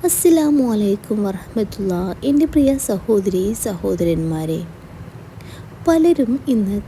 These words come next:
കടങ്ങൾ കൊണ്ട് ബുദ്ധിമുട്ടുകയാണ്. നമ്മുടെ ജീവിതത്തിൽ വളരെ ആവശ്യമുള്ള ഒന്ന് തന്നെയാണ് പണമെന്നത്. ഇന്ന് ഒരു ചെറിയ സാധനം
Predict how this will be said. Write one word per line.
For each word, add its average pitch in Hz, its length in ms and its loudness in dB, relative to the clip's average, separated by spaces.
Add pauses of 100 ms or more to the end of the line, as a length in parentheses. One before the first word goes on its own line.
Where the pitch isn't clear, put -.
കടങ്ങൾ 233 400 2
കൊണ്ട് 202 440 -2
ബുദ്ധിമുട്ടുകയാണ്. 170 1300 0 (720)
നമ്മുടെ 202 360 4
ജീവിതത്തിൽ 196 680 -2
വളരെ 180 480 0 (100)
ആവശ്യമുള്ള 196 840 0
ഒന്ന് 175 300 -2
തന്നെയാണ് 180 500 -2 (120)
പണമെന്നത്. 165 720 -2 (760)
ഇന്ന് 208 380 0
ഒരു 208 200 0 (100)
ചെറിയ 240 340 2
സാധനം 247 760 -2